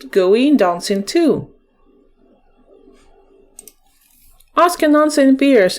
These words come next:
as in the example. Поставте, будь ласка, один одному питання, за, як, е, у прикладі.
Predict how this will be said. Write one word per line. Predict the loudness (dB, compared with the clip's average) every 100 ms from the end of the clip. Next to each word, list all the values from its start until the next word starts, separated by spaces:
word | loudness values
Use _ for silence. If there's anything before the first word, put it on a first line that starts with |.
| -2
as | 0
in | 0
the | 0 -2
example. | -2 -2 -2 -4 -8 -10 -20 -20 -20 _
Поставте, | -4 -4 0 -2 -2
будь | -6 -4
ласка, | -2 -2 -4
один | -4 -2
одному | -2 0 0
питання, | 0 -2 0 2 0
за, | 0 -4 -6 -4
як, | -2 -2 -6
е, | -10
у | -6 -4 -2 -2
прикладі. | 2 0 0 -4 -2